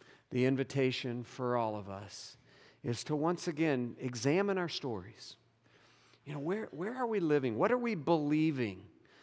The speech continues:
To whom do we belong? Jesus says, "Come to me,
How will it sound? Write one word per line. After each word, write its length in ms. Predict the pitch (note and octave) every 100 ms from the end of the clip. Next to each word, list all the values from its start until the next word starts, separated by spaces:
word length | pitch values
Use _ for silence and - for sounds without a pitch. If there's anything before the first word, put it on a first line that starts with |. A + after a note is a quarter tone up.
| - -
To 140 | F3
whom 360 | D3 G#3+ A3+ G#3
do 120 | G3
we 160 | F#3
belong? 580 | D#3+ C#3 A#2+ G#2+ G2 G2+ G2 _ _ _ _ _ _ _ _ _ _ _ _ _ _ _ _ _ _ _ _ _ _ -
Jesus 380 | B2+ C3+ C3 A#2
says, 600 | - A#2 A2 G#2 - -
"Come 220 | C#3 B2
to 60 | A#2
me, 260 | G#2 G2+